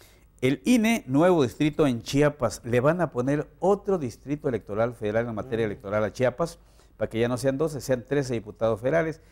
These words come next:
Speaker 1: ¿Y sabe usted a quiénes se los van a poner? A los que viven en territorio indígena. Más poder político para los indígenas. Seguro Popular anuncia Enrique Peña Nieto inscripción de ocho millones de personas.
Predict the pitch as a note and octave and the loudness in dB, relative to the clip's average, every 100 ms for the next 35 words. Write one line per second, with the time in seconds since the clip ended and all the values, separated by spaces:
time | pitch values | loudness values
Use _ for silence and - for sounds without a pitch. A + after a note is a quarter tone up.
0 | - - A#2 D3+ C3 D3+ C3+ - D3 A#2+ | -20 -18 -2 -2 0 0 0 -2 -6 -4
1 | A2 A#2+ B2+ - F#2+ G#2 D#3 _ - _ | -4 -4 -6 -12 -16 -16 -18 _ -20 _
2 | _ _ - _ _ _ _ - _ _ | _ _ -20 _ _ _ _ -20 _ _
3 | _ C#3+ E3 - A#2+ A2+ - A2+ C3+ D#3+ | _ 2 2 0 -4 -4 -2 0 0 2
4 | D3+ A2+ A2 G2 - A#2 A#2+ B2 - G2+ | 0 -2 -8 -10 -4 -4 -4 -12 -14 -18
5 | F2+ E2+ - - - _ - _ - _ | -18 -20 -20 -20 -20 _ -20 _ -20 _
6 | _ A#2 C#3 D#3+ - G#2+ G#2 A#2 B2 - | _ 0 2 2 0 -4 0 0 -2 -6
7 | G2+ A#2 B2 G#2+ A2+ - - _ - _ | -4 -4 -6 -14 -16 -16 -20 _ -20 _
8 | F#2+ F2+ D#2+ F2+ F2 D#2+ E2 D2 - _ | -4 -4 -8 -12 -14 -16 -18 -20 -20 _
9 | - - - - A#2 C3+ A#2+ - B2 C#3 | -20 -20 -20 -2 2 2 2 0 4 6
10 | C3 C3+ B2 B2+ A#2+ - B2 B2 B2+ C3 | 4 0 0 -2 -4 -4 0 0 -2 -4
11 | - A2 - C#3+ B2+ B2+ C#3 C3+ A#2 G#2+ | -6 -12 -2 -2 2 2 2 -2 -2 -2
12 | B2+ A#2+ A2+ G#2+ F#2 A#2+ A#2 G2+ | 0 0 0 -4 0 0 2 -2